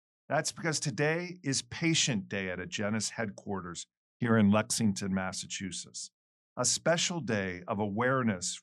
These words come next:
for Agenus employees, and our guests of honor agreed to join me on the podcast.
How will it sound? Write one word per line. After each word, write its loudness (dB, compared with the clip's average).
for -2
Agenus -2
employees, -4
and 0
our 2
guests 0
of -4
honor 2
agreed -4
to -8
join -4
me -2
on 0
the 0
podcast. -8